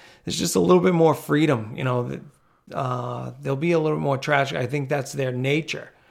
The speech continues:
You know, I've never heard Dustin Johnson get on and rip on somebody. Koepka would have been great. Patrick Reed probably would have been great.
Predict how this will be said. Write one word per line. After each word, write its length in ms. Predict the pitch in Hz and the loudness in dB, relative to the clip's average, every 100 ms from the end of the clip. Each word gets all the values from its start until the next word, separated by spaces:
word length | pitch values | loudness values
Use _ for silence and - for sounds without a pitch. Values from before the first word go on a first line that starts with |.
| _ - - _ - | _ -20 -20 _ -10
You 60 | 110 | -4
know, 80 | 123 | -2
I've 200 | 127 131 | 0 2
never 320 | 143 143 135 | 4 4 4
heard 320 | 151 139 120 | 4 2 0
Dustin 400 | 139 135 135 123 | 0 0 -2 -2
Johnson 640 | 131 135 135 135 120 120 - - | 0 2 0 -4 -8 -12 -16 -4
get 140 | 139 | 2
on 480 | 131 127 123 117 120 | 4 4 2 0 -6
and 300 | - 123 117 123 | -6 -6 -6 -12
rip 380 | - 123 147 147 | -10 4 4 4
on 160 | 120 117 | 0 -6
somebody. 480 | - 117 - 98 - - - - - - _ _ _ _ _ - - _ - | -8 -6 -8 -10 -14 -20 -20 -20 -20 -20 _ _ _ _ _ -20 -20 _ 4
Koepka 400 | 151 151 165 156 | 6 8 8 8
would 120 | 160 | 8
have 80 | 151 | 6
been 180 | 156 151 | 4 4
great. 420 | 151 156 170 - - _ _ _ _ _ - | 4 6 4 -2 -18 _ _ _ _ _ 2
Patrick 380 | 143 139 143 135 | 6 6 4 0
Reed 380 | 147 156 165 151 | 4 4 4 4
probably 300 | 165 156 156 | 6 6 4
would 140 | 151 | 4
have 80 | 147 | 4
been 200 | 151 151 | 2 2
great. 360 | 143 143 160 | 2 2 2